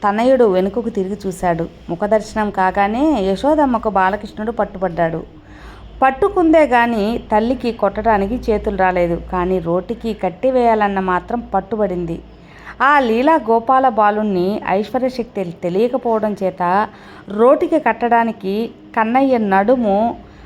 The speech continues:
ఒక తాడు కట్టబోగా అది రెండు అంగుళాలు తగ్గిపోయింది. దానికి మరో తాడు కలిపి చుట్టినా రెండు అంగుళాలు తగ్గింది. ఇంటిలోని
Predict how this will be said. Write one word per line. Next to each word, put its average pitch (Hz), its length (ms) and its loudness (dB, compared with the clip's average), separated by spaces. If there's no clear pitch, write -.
ఒక 269 180 2
తాడు 247 600 2
కట్టబోగా 220 880 2
అది 214 220 4
రెండు 220 380 2
అంగుళాలు 202 560 2
తగ్గిపోయింది. 175 840 -2
దానికి 320 380 4
మరో 254 300 4
తాడు 240 280 2
కలిపి 254 320 -2
చుట్టినా 254 540 0
రెండు 226 300 0
అంగుళాలు 202 460 2
తగ్గింది. 180 600 -2
ఇంటిలోని 302 880 4